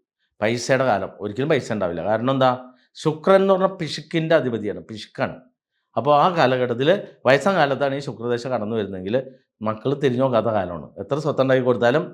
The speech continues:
കാരണന്മാരെ കൊണ്ട് വൃദ്ധസ്ഥാനങ്ങളിലൊക്കെ റൂട്ടിൽ കൊണ്ടിടുന്ന കാലമായിട്ടാണ് ശുക്രദശ കടന്നു വരികയുള്ളൂ. അല്ലാതെ നിങ്ങൾക്ക്, നിങ്ങൾ ധരിക്കുന്നുണ്ടാവും ശുക്രദശ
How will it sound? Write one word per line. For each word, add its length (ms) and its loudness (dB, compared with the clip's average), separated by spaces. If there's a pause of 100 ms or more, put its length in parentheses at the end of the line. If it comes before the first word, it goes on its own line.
(400)
കാരണന്മാരെ 480 2
കൊണ്ട് 240 -2
വൃദ്ധസ്ഥാനങ്ങളിലൊക്കെ 760 -4
റൂട്ടിൽ 260 -4
കൊണ്ടിടുന്ന 400 -2 (400)
കാലമായിട്ടാണ് 680 4
ശുക്രദശ 500 -2
കടന്നു 260 0
വരികയുള്ളൂ. 340 4 (420)
അല്ലാതെ 280 4
നിങ്ങൾക്ക്, 400 2 (200)
നിങ്ങൾ 240 -2
ധരിക്കുന്നുണ്ടാവും 540 2
ശുക്രദശ 360 -4